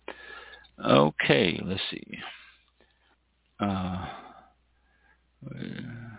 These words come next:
Sonoma County Barrel Auction honors wine industry's trailblazers. Uh,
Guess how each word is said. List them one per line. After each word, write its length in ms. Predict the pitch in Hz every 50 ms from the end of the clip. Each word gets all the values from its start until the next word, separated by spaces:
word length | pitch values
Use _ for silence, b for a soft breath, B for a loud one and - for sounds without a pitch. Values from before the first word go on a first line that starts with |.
| B B B B B B B B B _ _ _ _ _ _ _ _ _ _ _ _ _ _ _ _ _ _ _ _ - 269 _ - 101 92 - - -
Sonoma 360 | 101 101 101 104 107 104 98 - -
County 280 | - 95 98 101 95
Barrel 560 | 90 90 92 - - 87 90 98 98 - - -
Auction 480 | - 85 92 95 - - 95 98 - -
honors 420 | - 107 104 104 104 104 - - - -
wine 300 | 110 101 101 95 92 92
industry's 520 | 98 98 104 98 95 - - - 95 95 - - - -
trailblazers. 800 | - 185 202 202 156 117 - - - - - - - - - - - - - _ _ b b b b b b b b b b b b b b _ - - -
Uh, 380 | 98 90 87 85 92 98 80